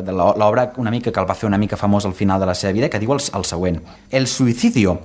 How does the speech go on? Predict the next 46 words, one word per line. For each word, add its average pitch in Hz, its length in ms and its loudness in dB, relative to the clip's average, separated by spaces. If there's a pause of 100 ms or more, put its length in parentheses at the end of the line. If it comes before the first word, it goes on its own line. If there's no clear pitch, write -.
lejos 139 320 0
de 135 80 2
negar 117 280 0
la 110 100 -2
voluntad 101 420 0
de 104 120 -2
vivir, 104 440 -2
la 123 160 -4
afirma 180 460 -2
enérgicamente, 98 920 -2 (300)
pues 160 220 2
la 143 100 0
negación 139 580 0
no 170 140 0
consiste 202 420 0
en 101 80 4
aborrecer 98 480 2
el 101 160 2
dolor, 92 380 0 (280)
sino 123 320 2
los 113 200 2
goces 147 320 0
de 117 80 2
la 101 120 0
vida. 113 320 -2 (380)
El 135 160 0
suicida 135 800 0
ama 196 320 2
la 101 160 -2
vida, 113 340 -2 (220)
lo 120 180 4
único 208 260 2
que 135 100 -2
le 117 100 0
pasa 143 260 -4
es - 80 -10
que 123 100 -6
no 131 80 -2
acepta 180 300 -6
las 143 160 -4
condiciones 117 500 0
en 113 80 2
que 107 120 -8
se - 100 -4
le 98 80 0
ofrece. 90 460 -4